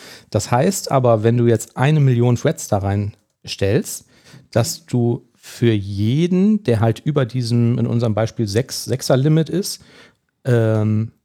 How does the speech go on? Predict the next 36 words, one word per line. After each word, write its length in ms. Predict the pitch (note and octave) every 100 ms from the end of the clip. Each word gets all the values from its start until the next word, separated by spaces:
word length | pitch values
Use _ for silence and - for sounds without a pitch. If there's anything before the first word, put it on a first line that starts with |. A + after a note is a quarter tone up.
| _ _
fünfhundert 500 | - F3+ G3 F#3+ D#3
Millisekunden 600 | D#3 D#3+ C3 C3 B2 G#2 G2
warten 400 | D3 G#3+ - G2
musst, 540 | G2 A3 - - - _ _ _ _ _
bis 420 | - C#3+ - - -
der 460 | C3+ C#3+ D3+ D3 -
quasi 380 | - C3+ C#3 C3
auf 240 | - - -
einen 340 | A#2+ A2+ A2+
Worker-Thread 720 | B2 - C#3 - A2+ - - -
gepackt 440 | A2+ A#2+ - -
wird, 220 | - -
also 180 | - G2+
bis 240 | G#2 G#2+ -
der, 300 | - - - - - - -
bis 120 | A#2
der 120 | A2
losläuft. 600 | G#2+ B2+ G#2 F#2+ F#2+ - - _ _ _ _ _ _ _ _ _ _ _ _ - -
So, 160 | A#2+ A#2+
und 140 | A2
das 120 | A#2
kann 160 | - C3+
sich 100 | C#3
natürlich, 480 | C#3 D3 D3 C3+ -
ähm, 460 | B2+ A#2+ A#2 B2 A#2+
ordentlich 380 | C3+ C#3 B2+ -
aufsummieren, 500 | - G#2+ G#2 G2 G2+
sodass 240 | G#2 G#2
mitunter 360 | A2 A#2+ A#2 -
echt 240 | - -
sehr, 180 | B2+ B2
sehr 100 | A2+
lange, 360 | A2+ A2+ A2 - - - - -
ähm, 420 | A#2 G#2+ G#2 G2+
warten 260 | A2 C3 G2
muss. 320 | F#2 -